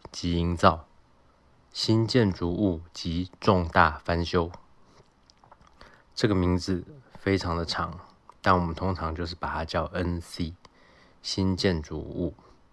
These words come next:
因为这是最常被使用到的一种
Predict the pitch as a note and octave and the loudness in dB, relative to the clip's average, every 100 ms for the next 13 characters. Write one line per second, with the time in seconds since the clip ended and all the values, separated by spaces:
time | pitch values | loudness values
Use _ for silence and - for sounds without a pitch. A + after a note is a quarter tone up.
0 | _ _ - _ - - B2 B2 A#2 A#2 | _ _ -20 _ -20 0 6 6 6 4
1 | G#2+ G#2 A#2+ G2 F2 E2+ G2 F2+ - - | 0 4 4 6 2 0 2 2 0 -2
2 | E2+ F2 E2 F2 E2 E2 D#2+ E2 - - | -2 0 2 2 2 0 -4 -4 -2 -4
3 | D#2 | -6